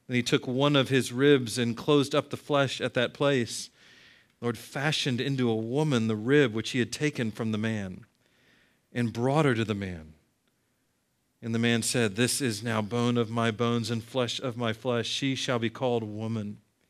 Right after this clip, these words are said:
because she was taken out of man.'"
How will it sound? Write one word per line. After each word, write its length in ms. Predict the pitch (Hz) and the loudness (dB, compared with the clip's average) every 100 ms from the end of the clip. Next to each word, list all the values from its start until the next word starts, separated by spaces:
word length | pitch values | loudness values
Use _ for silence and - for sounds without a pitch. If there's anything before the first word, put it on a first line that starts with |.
| _ _ _ _ _ _ _ | _ _ _ _ _ _ _
because 200 | 113 98 | -10 -6
she 140 | 120 | -4
was 160 | 107 - | -4 -4
taken 480 | - 127 123 107 - | -2 0 0 -4 -4
out 220 | 117 117 | -2 0
of 120 | 107 | 0
man.'" 480 | 107 104 98 95 98 | -2 -4 -4 -8 -14